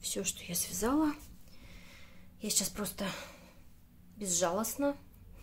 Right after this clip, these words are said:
практически безжалостно распущу. Это мне наказание такое. Я себе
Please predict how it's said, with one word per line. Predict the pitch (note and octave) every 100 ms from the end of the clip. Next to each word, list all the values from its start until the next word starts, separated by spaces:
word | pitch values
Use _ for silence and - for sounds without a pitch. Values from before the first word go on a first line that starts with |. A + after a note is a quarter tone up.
| - -
практически | - - - G#3 - E3+ - - F#3+
безжалостно | F3+ D#3+ F3+ E3+ E3 F3+ - F3 - - - - - - -
распущу. | - B3 - A3 G#3+ - - F3 - - - - - - - - - - - - -
Это | A#3 A#3
мне | G3+ F#3+
наказание | F#3+ G#3+ G3 F3+ F#3+ G#3+
такое. | B3 - C4 B3+ A#3+ - - - - - - - - - - - - - - -
Я | A3+ G3
себе | G3 F#3